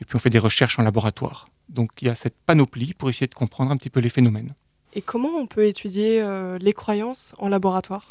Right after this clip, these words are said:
Speaker 1: Alors ça dépend, euh, de quel type de croyance, mais si je prends le cas de la superstition, qui est une croyance qui s'étudie très bien en laboratoire, on met les gens dans des situations difficiles où ils ont du mal à réaliser un certain nombre de tâches, donc ils sont stressés, puis on leur propose, euh, un gris-gris, pour ceux qui y croient, et on se rend compte, par exemple, hein,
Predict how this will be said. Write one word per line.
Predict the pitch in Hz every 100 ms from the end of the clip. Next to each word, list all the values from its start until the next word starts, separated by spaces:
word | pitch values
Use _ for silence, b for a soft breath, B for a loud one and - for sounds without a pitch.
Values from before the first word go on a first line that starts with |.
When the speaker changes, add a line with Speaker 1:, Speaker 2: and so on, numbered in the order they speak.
| B
Speaker 1:
Alors | 127 139
ça | 160
dépend, | 160 170 165 -
euh, | 127 127 -
de | 123
quel | - 156
type | 156 131
de |
croyance, | - 139 131 131 -
mais | 120
si | - 151
je |
prends | -
le | 135
cas | 139
de | 120
la |
superstition, | - - 123 - 127 - 190
qui | -
est | -
une | 120
croyance | - 127 131 -
qui | 135
s'étudie | 131 117 113
très | - 139
bien | 127 131
en |
laboratoire, | 120 117 110 143 175 214 - B B B B B
on | 117
met | 123
les | 127
gens | 120 123
dans | 113
des | 113
situations | - - 127 113 -
difficiles | 110 107 135 - 143 165
où | 139
ils | 117
ont |
du | 110
mal | 110 120
à | 113
réaliser | 113 110 113
un | 110
certain | - 110
nombre | 107
de |
tâches, | - 220 - - B B B B
donc | 120
ils | 131
sont | - 117
stressés, | - - 120 - 180 -
puis | 123
on | 110
leur | 110
propose, | - - - 127 110
euh, | 104 107 120
un | 113
gris-gris, | 113 107 190 269 _ B B B B _
pour | -
ceux | -
qui | - 107
y |
croient, | 98 - 127 170
et | 135
on |
se | 113
rend | - 104
compte, | 139 147
par | - -
exemple, | 127 214 196 127
hein, | 165